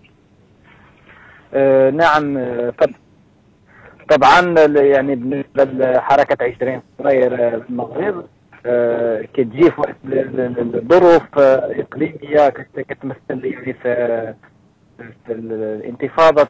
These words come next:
الشعب التونسي ضد الديكتاتورية وإطاحة هذا الديكتاتور، وكذلك، آه، بمصر. آه، طبعا البداية كانت، آه، يعني نقاشات،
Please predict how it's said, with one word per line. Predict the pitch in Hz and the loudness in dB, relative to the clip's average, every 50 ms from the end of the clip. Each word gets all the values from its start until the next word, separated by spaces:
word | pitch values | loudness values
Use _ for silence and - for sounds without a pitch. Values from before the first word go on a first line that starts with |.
| - 139 | 0 -2
الشعب | 127 120 - - - 131 117 117 | -2 -2 -2 0 0 2 2 0
التونسي | 120 - - 170 175 175 165 151 143 _ - 139 139 | -2 -4 -2 0 0 0 0 -2 -4 _ -4 -4 -4
ضد | 127 139 135 117 135 | -4 -4 -4 0 0
الديكتاتورية | 131 120 107 123 - - 123 - - - - 131 123 | 0 0 -2 -6 -8 -10 -10 -8 -10 -10 -8 -4 -2
وإطاحة | 131 - 123 127 - 147 151 - - _ _ - - | -2 -2 -4 -4 -2 -4 -4 -4 -6 _ _ -12 -6
هذا | 113 127 123 110 113 120 123 117 - | -6 -4 -4 -4 -4 -4 -4 -4 -6
الديكتاتور، | - - - - - 120 - 165 180 190 190 185 | -10 -18 -20 -18 -18 -10 -4 0 0 2 2 2
وكذلك، | 170 156 - 160 147 170 170 170 165 147 - - 156 | 0 0 0 2 4 4 4 4 2 -2 -2 0 2
آه، | 151 143 139 139 131 123 - _ _ _ _ _ _ - - | 4 6 6 4 4 0 -2 _ _ _ _ _ _ -10 -6
بمصر. | 131 131 135 127 127 123 127 127 123 117 - 120 123 123 123 123 120 120 117 160 196 - - 208 196 - - _ _ _ - - - - _ _ _ - | -2 -2 0 0 0 0 -2 -2 -2 -4 -6 -6 -6 -4 -2 -2 0 -2 -2 -4 -4 -2 0 -2 -2 -2 -4 _ _ _ -20 -20 -20 -20 _ _ _ -2
آه، | - 139 143 143 143 143 139 139 139 131 - | 0 2 2 2 2 2 0 -2 -2 -2 0
طبعا | 180 170 156 156 175 | -2 0 2 2 2
البداية | 180 175 165 151 143 170 170 175 180 185 175 | 2 2 -2 -2 0 2 4 6 6 6 4
كانت، | - 180 175 170 - - | 4 2 0 2 2 4
آه، | 147 165 165 160 160 156 151 151 | 6 6 8 6 6 6 6 6
يعني | 156 156 160 160 156 - | 6 4 2 0 -4 -6
نقاشات، | 156 156 156 - - 170 151 - - 180 165 147 131 | -8 -6 -6 0 2 2 2 2 4 4 4 4 4